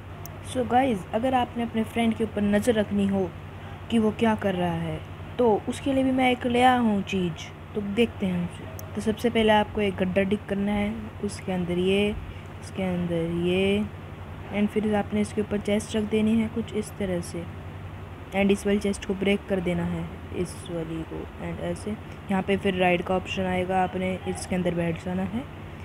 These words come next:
and बस आप अपने friend के ऊपर नज़र रख सकते हो। बाकी मेरा कोई friend ही नहीं है। So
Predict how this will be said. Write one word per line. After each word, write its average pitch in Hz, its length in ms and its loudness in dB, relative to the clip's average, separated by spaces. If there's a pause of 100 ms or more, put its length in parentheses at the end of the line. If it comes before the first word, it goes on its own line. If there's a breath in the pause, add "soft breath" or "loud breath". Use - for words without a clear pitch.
(220 loud breath)
and 190 300 4 (600)
बस - 560 2 (180)
आप 196 160 0
अपने 202 200 2
friend 196 240 0
के 196 100 -4
ऊपर 190 180 -4
नज़र 190 260 2
रख - 60 -4
सकते - 480 -8
हो। 165 180 -2 (840)
बाकी 196 280 2
मेरा 196 280 4
कोई 190 180 0
friend 185 300 2
ही 190 80 4
नहीं 185 180 2
है। 190 200 0 (1120)
So - 80 -6